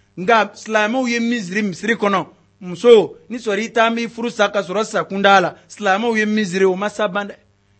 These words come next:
Cɛ o, ni sɔrɔ i bɛ k'i muso bila ka sɔrɔ sa kun da la. Awa, silamɛw ye misiri. Ala bi n'i ɲininka a la lahara dɛ.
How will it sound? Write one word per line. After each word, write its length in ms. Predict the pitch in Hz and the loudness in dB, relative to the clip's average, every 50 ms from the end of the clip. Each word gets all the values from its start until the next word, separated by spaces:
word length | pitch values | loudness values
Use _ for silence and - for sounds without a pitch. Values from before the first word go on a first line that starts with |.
| _ _ _ | _ _ _
Cɛ 160 | - 208 233 | -2 2 6
o, 140 | 254 247 240 | 6 6 6
ni 100 | 240 254 | 4 0
sɔrɔ 200 | - 240 214 220 | -2 -4 -4 -2
i 100 | 233 233 | -2 0
bɛ 140 | 220 240 233 | 2 0 0
k'i 160 | 233 226 233 | 0 -2 -4
muso 260 | 226 196 - 214 233 | -4 -6 0 0 0
bila 220 | 226 190 196 202 202 | 2 2 0 0 0
ka 100 | 220 214 | 0 -4
sɔrɔ 260 | 214 196 202 233 226 | -4 -4 -6 -6 -4
sa 140 | - 202 165 | -4 -6 -6
kun 160 | 160 196 214 | -4 -4 2
da 180 | 208 220 220 220 | 4 6 6 6
la. 200 | 202 170 147 - _ _ _ - | 4 2 -2 -6 _ _ _ -2
Awa, 240 | 220 220 208 190 | 0 0 0 0
silamɛw 440 | 180 - 196 196 190 196 220 233 220 | -2 -4 -2 0 0 2 2 2 2
ye 80 | 208 208 | 2 2
misiri. 500 | 208 208 220 220 185 185 180 170 151 - - - _ | 2 2 2 2 0 0 -4 -4 -6 -8 -12 -8 _
Ala 180 | - 208 220 220 | -2 0 0 0
bi 140 | 185 202 | 0 -2
n'i 100 | 190 185 | -4 -4
ɲininka 360 | 185 190 202 196 185 185 185 185 | -2 -2 -2 -2 -2 0 0 2
a 20 | |
la 100 | 175 170 | 2 2
lahara 380 | 170 170 165 165 160 160 165 165 | 0 0 -2 -2 -4 -8 -10 -12
dɛ. 80 | - | -16